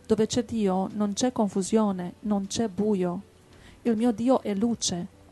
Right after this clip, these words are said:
e dove c'è luce si vedono tutte le cose con chiarezza.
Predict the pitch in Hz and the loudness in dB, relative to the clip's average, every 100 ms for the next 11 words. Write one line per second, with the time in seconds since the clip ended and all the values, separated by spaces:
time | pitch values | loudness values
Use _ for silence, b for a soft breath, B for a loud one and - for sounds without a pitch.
0 | - 226 214 220 220 262 240 233 196 - | -8 -2 0 0 2 2 4 2 2 -2
1 | 196 - - 202 233 233 240 220 285 - | -2 -2 -4 -2 -2 0 0 0 -2 0
2 | 240 220 247 240 214 196 190 185 180 - | -2 0 0 0 0 -2 -2 -4 -4 -6
3 | - | -8